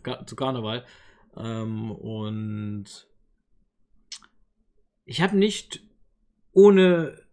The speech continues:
Hintergedanken diese Mütze aufgezogen von den Ärzten. Ähm, weil passend will ich diesen Yeti-Talk, diesen sehr, sehr verspäteten Yeti-Talk beenden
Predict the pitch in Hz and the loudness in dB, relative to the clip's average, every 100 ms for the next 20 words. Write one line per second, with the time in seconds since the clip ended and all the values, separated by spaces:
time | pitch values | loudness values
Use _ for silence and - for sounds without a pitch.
0 | - 170 185 170 151 156 160 147 143 165 | -4 2 4 4 2 -2 -2 -4 -6 -2
1 | 165 151 135 - 139 147 160 - 107 107 | 0 0 -2 -10 -6 -2 -2 -2 -4 -6
2 | - 107 - 104 98 _ _ _ 127 120 | -12 -14 -12 -14 -14 _ _ _ -10 -10
3 | 101 113 117 - 110 92 _ _ - _ | -10 -12 -12 -14 -18 -18 _ _ -20 _
4 | _ - _ _ _ _ 123 123 117 117 | _ -20 _ _ _ _ -10 -8 -8 -8
5 | 117 117 113 110 107 110 _ _ _ _ | -8 -8 -10 -10 -14 -18 _ _ _ _
6 | _ _ _ _ _ - 113 127 127 127 | _ _ _ _ _ -18 -8 -6 -6 -6
7 | 123 123 117 - _ _ _ _ _ _ | -8 -10 -12 -16 _ _ _ _ _ _
8 | _ _ _ _ _ _ _ _ _ - | _ _ _ _ _ _ _ _ _ -4
9 | 156 175 175 165 160 160 - 135 135 160 | -2 -2 -4 -4 -4 -8 -18 -10 -6 -4
10 | 151 135 131 127 127 160 147 143 143 139 | -4 -6 -6 -4 -2 -2 -2 -2 -2 -4
11 | 135 - 120 120 120 131 131 127 127 - | -20 -16 -12 -8 -4 -2 -2 -4 -8 -6
12 | 131 131 120 117 127 131 127 120 120 - | -6 -6 -8 -6 -6 -4 -8 -8 -10 -12
13 | 127 123 117 | -12 -12 -14